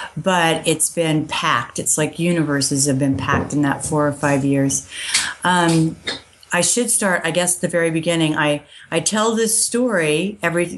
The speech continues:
generally every time I'm, uh, new to a show. Um,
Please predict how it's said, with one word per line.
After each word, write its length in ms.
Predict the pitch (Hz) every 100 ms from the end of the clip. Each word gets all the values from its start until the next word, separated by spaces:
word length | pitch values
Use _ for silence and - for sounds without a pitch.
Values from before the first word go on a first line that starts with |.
| 160
generally 480 | - 233 240 180 160
every 180 | 147 151
time 260 | 160 147
I'm, 320 | 147 139 139 139
uh, 180 | 151 147
new 300 | 143 175 196
to 180 | 202 170
a 20 |
show. 580 | 156 - 160 147 170 202 - - - - -
Um, 440 | 170 160 151 156